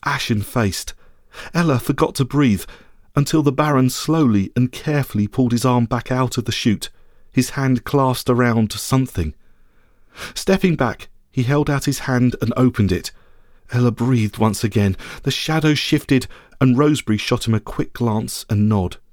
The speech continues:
Moments later, the Baron was running out into the darkness, with Ella and Roseberry following close behind. A rather strange thought bundled through Ella's mind.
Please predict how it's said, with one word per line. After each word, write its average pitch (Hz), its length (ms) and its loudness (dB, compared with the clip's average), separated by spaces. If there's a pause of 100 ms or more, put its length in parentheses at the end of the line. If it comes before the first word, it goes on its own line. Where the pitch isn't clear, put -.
(640)
Moments 156 720 2
later, 135 360 0 (220)
the 143 100 2
Baron 131 400 2
was 110 140 0
running 131 300 2
out 135 280 -4
into 120 160 0
the 117 100 2
darkness, 123 560 -2
with 117 180 0
Ella 123 340 2
and 104 180 2
Roseberry 123 420 2
following 110 400 2
close 127 320 0
behind. 104 540 0 (800)
A - 60 -6
rather 247 320 -2
strange 170 600 -4
thought 113 360 0
bundled 113 460 0
through 113 260 0
Ella's 117 300 -2
mind. 110 480 0